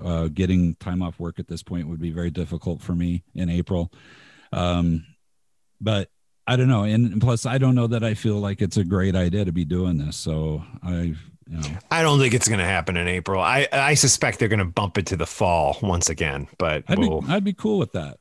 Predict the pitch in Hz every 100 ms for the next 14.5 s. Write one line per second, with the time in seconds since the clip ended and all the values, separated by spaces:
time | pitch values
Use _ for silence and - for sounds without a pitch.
0 | - 87 247 151 90 101 107 127 123 135
1 | 98 64 - _ _ - 107 123 95 87
2 | 113 113 110 123 127 117 - 113 120 120
3 | 98 113 113 110 107 104 104 107 95 98
4 | - 113 107 98 92 107 87 85 - -
5 | 78 76 - 82 90 87 78 80 92 78
6 | 73 80 85 - - 104 95 82 - -
7 | 78 78 143 _ 104 98 80 113 110 -
8 | 156 143 120 110 107 110 104 - - 104
9 | 101 95 95 90 90 87 101 98 95 -
10 | 107 101 95 87 95 - _ _ _ -
11 | 120 107 92 92 98 - 107 107 113 127
12 | - 127 135 95 82 95 107 127 143 -
13 | 123 143 110 113 - - _ - 127 196
14 | 233 165 143 143 139